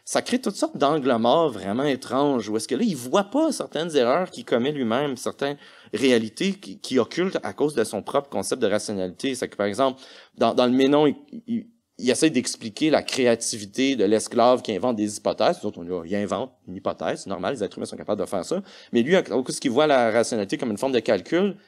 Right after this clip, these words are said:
il est pas capable d'imaginer que la créativité existe. Puis c'est bizarre parce que plus tard, il parle des muses,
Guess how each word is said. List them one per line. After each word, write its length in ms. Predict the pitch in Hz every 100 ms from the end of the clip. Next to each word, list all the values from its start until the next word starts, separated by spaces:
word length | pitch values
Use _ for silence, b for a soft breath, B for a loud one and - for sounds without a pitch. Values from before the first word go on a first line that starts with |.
| B
il 40 | -
est 20 |
pas 100 | 180
capable 300 | - 143 135
d'imaginer 680 | 117 117 101 95 92 135 147 b b _ -
que 80 |
la 100 | 104
créativité 560 | 92 - 95 - 90 120
existe. 500 | 95 85 104 120 -
Puis 140 | 107 -
c'est 180 | - 196
bizarre 280 | 98 - 190
parce 120 | 117
que 60 |
plus 160 | 120 113
tard, 260 | 127 139 117
il 80 |
parle 200 | 95 110
des 160 | 107 98
muses, 380 | 95 143 147